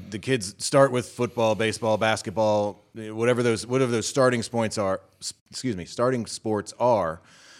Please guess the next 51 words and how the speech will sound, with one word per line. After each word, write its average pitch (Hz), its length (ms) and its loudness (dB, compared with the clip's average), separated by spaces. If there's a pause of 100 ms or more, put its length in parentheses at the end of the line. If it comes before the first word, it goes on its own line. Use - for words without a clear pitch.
(500)
And 117 360 0
if 110 60 -4
they're 123 120 2
good 151 240 4
at 110 180 6
it, 127 180 0
they 131 100 -2
pretty - 380 -8
much 113 220 0
stick - 220 -2
with 110 160 0
it. 117 100 -4
They 113 80 -4
never 110 180 0
get 135 200 0
to 107 60 -8
tennis. - 460 -14 (300)
What 110 160 0
I 117 160 2
think - 640 -4
is 120 260 -2
happening 107 580 -6
is 95 140 -6
there's 104 220 -2
a 101 60 -6
little 139 300 2
bit 127 200 2
of, 110 100 2
and 104 80 0
I'm 120 80 2
not 120 120 2
sure 113 200 -2
if 104 100 -4
I 101 60 -2
should 120 360 -2
say 127 260 0
this, 95 300 -4 (360)
there's 131 180 4
a 117 60 -4
little 151 260 2
bit 135 200 2
of, 117 180 2
"Okay, 123 300 0
well, 113 180 0
my 117 140 0
kid 123 460 -2
s-, - 80 -14
sucks - 920 -8
at 85 100 -12
soccer. 73 380 -12
My, 98 160 -6